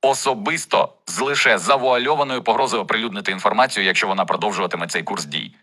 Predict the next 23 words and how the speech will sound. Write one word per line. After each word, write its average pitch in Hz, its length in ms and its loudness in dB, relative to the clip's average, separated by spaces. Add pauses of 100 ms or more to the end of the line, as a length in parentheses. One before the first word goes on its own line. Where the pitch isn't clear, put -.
(400)
Але 123 200 4
річ 123 200 0
у 131 40 -2
тім, 165 240 0
що 104 220 2
зверхні 113 420 0
люди 117 260 -2
іноді 104 420 -4
настільки 113 560 -4
делюзійні, 92 760 -4
що - 240 2
вважають 104 520 4
самі 101 360 2
себе 90 520 2 (140)
жертвами. 80 600 0 (520)
Тепер 214 260 4
вона 202 220 4
переслала 170 500 4
повідомлення, 117 920 0
яке 143 320 0
я 131 160 4
їй 123 180 0
надіслав 120 680 2